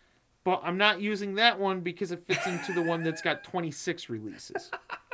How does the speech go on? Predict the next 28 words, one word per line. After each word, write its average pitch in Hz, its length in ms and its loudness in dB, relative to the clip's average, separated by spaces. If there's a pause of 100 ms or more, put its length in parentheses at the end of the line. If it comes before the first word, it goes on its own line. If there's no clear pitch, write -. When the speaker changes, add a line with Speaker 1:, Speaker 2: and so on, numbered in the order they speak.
(2250)
Speaker 2:
Oh, 147 180 10
I 135 160 10
think 139 260 0
I'm 139 80 0
gonna, 123 220 0
<laughs> - 40 -6
I 127 60 -2
think - 280 4
I'm 165 120 8
probably 135 300 2
gonna 131 220 6
guess 110 340 0
one 107 120 -8
of 98 120 -10
those. 104 380 -8 (200)
Speaker 1:
I 175 80 4
don't 202 240 4
know. 196 240 2 (320)
Why? 196 300 0 (260)
Wh-, 214 300 -10
what 247 100 -6
are 349 120 -8
all 202 180 -12
the 247 100 -6
twenty-four 240 540 -8
releases 165 580 -8
of - 160 -16
that? - 640 -10